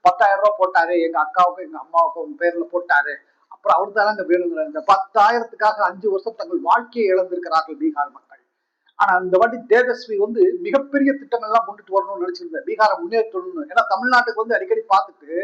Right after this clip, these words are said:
கல்வியில முதல் இடம் கொண்டு வரணும் அப்படிலாம் நினைச்சு என்னென்னமோ பண்ணாரு. அவருக்கு பட்டநாமம் போட்டாங்க அந்த ஊர் மக்கள். அவங்க அப்படியே தான் இருப்பேன்னு சொல்றாங்க. ஆனா இந்த மெட்ரோங்கிற விவகாரத்தை வந்து ஒன்றிய அரசு வந்து வேணும்னே பண்ணுது. அதனால இது மிகப்பெரிய தவறு.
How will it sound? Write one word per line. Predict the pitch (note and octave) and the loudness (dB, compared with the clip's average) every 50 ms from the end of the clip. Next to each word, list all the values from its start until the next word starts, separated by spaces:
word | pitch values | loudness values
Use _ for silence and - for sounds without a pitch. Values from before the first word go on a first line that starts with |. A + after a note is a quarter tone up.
| F3 - _ _ _ _ _ _ _ - | -6 -10 _ _ _ _ _ _ _ 2
கல்வியில | F3 G#3 C4 C#4 C#4+ C#4 C4 B3+ A#3+ - | 2 2 4 4 4 4 4 2 2 0
முதல் | F#3+ G3 A3+ A#3 A#3 A3 | 0 0 2 2 2 2
இடம் | G#3+ G#3+ - | 0 0 -2
கொண்டு | G3 F#3 F#3+ F#3 | -4 -4 0 2
வரணும் | F#3 F3+ - - F3 F3+ F3 | 2 2 2 2 2 2 2
அப்படிலாம் | - - - F3 - F#3 G#3 - - F3+ | 0 -2 -2 -2 0 2 0 0 0 -2
நினைச்சு | - - - - | -4 -6 -6 -4
என்னென்னமோ | G3+ E3+ E3 F3+ F#3+ G3+ A3 G#3 G3+ | -6 -6 -6 -6 -4 -2 -2 -2 0
பண்ணாரு. | F#3+ F3+ G3 F3+ D#3 D#3 F3+ | -2 0 0 0 0 0 0
அவருக்கு | F#3+ - C3 D3 E3 E3 E3 D#3+ D#3 | -2 0 0 0 0 0 -2 -6 -8
பட்டநாமம் | - E3 - - G#3+ G#3 F#3 F3+ E3+ - D#3 | -10 -10 -6 -2 -2 0 0 -2 -2 -6 -14
போட்டாங்க | D#3 _ D#3+ D3+ D#3 | -18 _ -18 -18 -18
அந்த | D3 C#3+ D3 | -18 -18 -18
ஊர் | D#3 D3+ C#3+ | -18 -20 -20
மக்கள். | D3+ C#3 _ - C#3 _ _ _ _ _ _ _ _ _ _ - | -20 _ _ -20 -20 _ _ _ _ _ _ _ _ _ _ -10
அவங்க | - D#3 E3+ F3 E3+ | -8 -2 2 4 4
அப்படியே | F3 F#3 F#3 F#3+ G3 | 4 4 2 2 4
தான் | G#3 - F3 | 4 4 2
இருப்பேன்னு | E3+ - - - G#3 G3+ G3+ - | 2 0 0 0 0 0 0 -2
சொல்றாங்க. | F3 E3+ E3+ D#3+ D3+ C#3 - - | -4 -4 -2 -4 -6 -8 -10 -6
ஆனா | - D3+ F3+ F3 F#3+ G3 E4 | 0 2 2 4 2 2 -2
இந்த | - - D3 | -8 -14 -14
மெட்ரோங்கிற | C3+ - G#3 A3+ A#3+ - D4 D4+ C#4 A#3 A3 G#3 F#3+ | -6 -2 -2 -2 0 2 4 4 4 4 2 -2 0
விவகாரத்தை | F3+ F3+ F#3+ F#3 F#3+ F#3+ F3+ - - - D3 | 0 0 2 2 2 2 2 0 -4 -14 -20
வந்து | C#3+ C#3 D3 F#3 A3+ A#3+ - _ _ _ _ _ _ | -18 -8 -4 -4 -4 -4 -6 _ _ _ _ _ _
ஒன்றிய | - F3+ A3 C4 B3+ C4+ B3+ A#3+ A3 | 4 4 4 4 4 2 4 4 2
அரசு | G#3+ F#3+ - - F3 | 2 0 -4 -6 -6
வந்து | E3+ F#3+ A#3+ A#3+ - - | -6 -6 -8 -6 0 2
வேணும்னே | E4+ G#4 C4 D4 C#4 C4+ A3+ A3 A3+ A#3+ A#3+ - | 4 4 4 4 2 0 -2 -4 -4 -6 -4 -4
பண்ணுது. | F#3+ F3+ F#3+ - C#4 - _ _ D4 C#4 - - - - _ _ _ _ _ _ - | -4 -6 -6 -10 -18 -20 _ _ -10 -10 -10 -12 -18 -20 _ _ _ _ _ _ -4
அதனால | D3 D3+ E3+ F3 G3 F#3+ F#3 F3+ - - - - _ _ _ _ _ _ _ _ _ _ _ _ _ _ | -2 2 2 2 4 4 4 2 2 -2 -10 -20 _ _ _ _ _ _ _ _ _ _ _ _ _ _
இது | D#4 D#4+ E4+ | 0 2 2
மிகப்பெரிய | - - G#3 F#3 - - - - A3 G#3+ G3+ F#3 | 2 2 2 2 2 2 2 0 0 2 0 0
தவறு. | F#3+ D#3 D3 D3 D3+ E3+ | 0 0 -2 -2 -2 -2